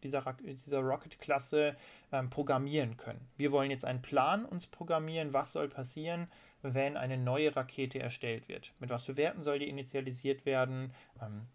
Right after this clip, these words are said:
was machen wir hier in diesen Variablen? Die sind ja im Moment noch leer. Ähm, wie gehen wir mit diesem Vorgang des Erstellens einer neuen Instanz um? Was brauche ich dafür?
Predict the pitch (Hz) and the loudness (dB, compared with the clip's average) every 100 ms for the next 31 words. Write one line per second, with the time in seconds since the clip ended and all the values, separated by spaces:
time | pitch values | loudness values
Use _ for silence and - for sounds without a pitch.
0 | _ 131 110 - - - 135 156 135 131 | _ -12 -10 -10 -14 -2 -2 -2 -4 -2
1 | 131 127 120 120 113 107 110 123 - 113 | 2 2 0 -4 -4 -6 -8 -10 -4 -2
2 | 120 131 170 156 147 127 123 123 120 117 | 0 2 4 2 0 0 -2 -2 -4 -4
3 | 120 110 131 131 165 160 160 - - - | -4 -4 -2 0 2 4 2 -4 -20 -12
4 | - 131 127 131 135 135 139 139 135 127 | -2 2 2 0 -4 0 0 4 4 4
5 | 233 139 127 131 123 120 120 _ _ _ | -2 -4 -2 0 0 0 -4 _ _ _
6 | - - 151 165 160 143 139 135 127 123 | -18 -4 4 6 6 4 2 -2 -4 -4
7 | 127 120 - 131 143 143 135 123 120 120 | -4 -6 -2 0 0 -2 -8 -4 -4 -2
8 | 117 123 117 120 - 113 110 - 117 98 | -2 -4 -6 -8 -6 -8 -8 -10 -10 -10
9 | 117 - _ _ _ _ _ - - - | -12 -20 _ _ _ _ _ -20 -20 -14
10 | - 151 - 131 143 127 123 107 - | 0 0 2 4 4 2 -8 -10 -10